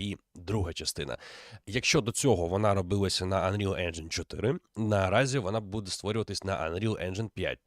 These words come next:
Можливо, вже створюється, не знаю. Е, плюс вакансія також сказала, що команда хоче створити великий, класний візу-, візуальний стиль, глибокий дизайн рівнів і дати гравцям інтенсивний екшен з дуже крутим досвідом. Ну, тут з пустого в порожнього, да, але менше з тим,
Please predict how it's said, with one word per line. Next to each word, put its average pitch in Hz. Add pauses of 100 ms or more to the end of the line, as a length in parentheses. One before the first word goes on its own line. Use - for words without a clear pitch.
(160)
Можливо, 113
вже 92
створюється, 76
не 98
знаю. 80 (480)
Е, 87 (140)
плюс 156
вакансія 139
також 131
сказала, 127
що -
команда 113
хоче 110
створити 104
великий, 87
класний 85
візу-, 87 (240)
візуальний 90
стиль, 185 (280)
глибокий 90
дизайн 92
рівнів 190
і 165
дати 123
гравцям 113
інтенсивний 98
екшен 120 (260)
з 90
дуже 107
крутим 95
досвідом. 87 (180)
Ну, 190
тут -
з -
пустого 151
в 151
порожнього, 196
да, 147
але 120
менше 151
з -
тим, 120